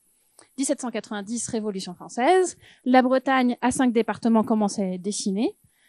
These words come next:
Et en quarante et un, sous Philippe Pétain, on a la création de la préfecture de Rennes avec celle de Laval et qui commence en fait à dissocier Nantes sans que ce soit complètement formalisé. Et ce n'est qu'en dix-neuf cent cinquante-six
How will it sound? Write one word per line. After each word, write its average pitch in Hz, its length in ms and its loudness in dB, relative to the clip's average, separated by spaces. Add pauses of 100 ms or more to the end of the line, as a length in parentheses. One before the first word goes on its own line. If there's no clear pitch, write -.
(300)
Et 233 120 4
en 233 60 4
quarante 311 320 4
et 311 80 4
un, 302 100 4
sous 330 160 -2
Philippe 269 300 -2
Pétain, 277 560 0
on 247 140 -2
a 262 80 2
la 233 100 0
création 311 580 -2 (120)
de 233 80 -6
la 254 80 -2
préfecture 269 500 -8
de 214 80 -6
Rennes 220 520 0 (340)
avec 240 240 2
celle 302 160 4
de 262 60 4
Laval 240 460 6
et 247 100 4
qui 285 200 -6
commence 311 420 2
en 262 80 -2
fait 285 200 -6
à 233 80 -4
dissocier 240 480 -2
Nantes 311 240 2
sans 294 120 2
que 277 80 -2
ce 277 80 -2
soit 269 280 -2
complètement 240 440 -2
formalisé. 202 720 -10 (380)
Et 233 80 -4
ce - 120 -6
n'est 277 140 2
qu'en 254 160 -4
dix-neuf 247 380 -2
cent 247 140 -2
cinquante-six 226 800 -6